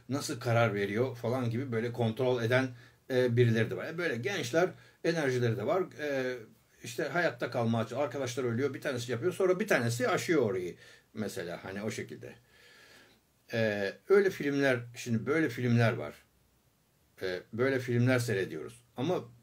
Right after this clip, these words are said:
bunu yaptırtan bir güç var. Filmde anlatılan bu. O yüzden,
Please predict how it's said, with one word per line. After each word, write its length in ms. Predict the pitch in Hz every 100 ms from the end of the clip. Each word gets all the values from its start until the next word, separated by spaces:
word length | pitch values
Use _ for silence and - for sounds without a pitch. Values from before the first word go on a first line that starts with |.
| _ -
bunu 580 | 113 131 185 254 247 -
yaptırtan 840 | 117 117 151 - - 170 - 254 254
bir 140 | 233
güç 300 | 196 196 190
var. 160 | 117 73 - _ _
Filmde 420 | - 123 127 139 131
anlatılan 540 | 127 123 123 135 123
bu. 200 | 98 - - _ _ _ _ _ _
O 140 | 143 190
yüzden, 400 | 180 190 160